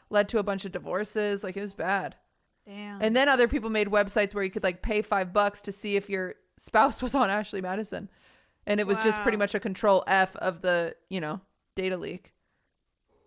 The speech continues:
Speaker 2: Oh my
Speaker 1: But yeah,
Speaker 2: God.
Speaker 1: interesting. Um, which I feel like if you're Ashley Madison, number one, you should have better security. But number two, I wonder if there's, like, a Raya for Ashley Madison.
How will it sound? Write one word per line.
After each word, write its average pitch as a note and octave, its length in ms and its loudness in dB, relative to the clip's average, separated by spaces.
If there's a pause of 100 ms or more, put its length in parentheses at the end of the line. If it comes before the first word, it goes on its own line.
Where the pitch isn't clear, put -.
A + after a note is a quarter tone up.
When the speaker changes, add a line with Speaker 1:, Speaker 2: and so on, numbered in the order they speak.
(160)
Speaker 2:
Oh A3 40 -20
my G3+ 140 -20
Speaker 1:
But - 80 -10
yeah, F#3 160 0
Speaker 2:
God. - 80 -12
Speaker 1:
interesting. F#3+ 480 -12 (580)
Um, A3 460 4 (140)
which C#4+ 200 0
I G4+ 140 6
feel F4+ 240 2
like F#4 360 4
if C#4 220 -2
you're D4+ 240 2
Ashley C4+ 480 2
Madison, C#4 680 0 (1300)
number A#3 240 -2
one, B3+ 320 4
you A#3 220 -4
should A#3 640 2 (840)
have A3 300 -2
better G#3 180 2
security. G3+ 600 -4
But G#3 260 -8
number A3 220 -4
two, A3+ 580 -2 (540)
I B3+ 80 6
wonder D4 300 2
if A4 120 0
there's, G4+ 220 0
like, D#4+ 160 4
a B3+ 80 4
Raya G3+ 520 4
for G3+ 180 -2
Ashley F#3+ 420 -2
Madison. F3+ 680 -6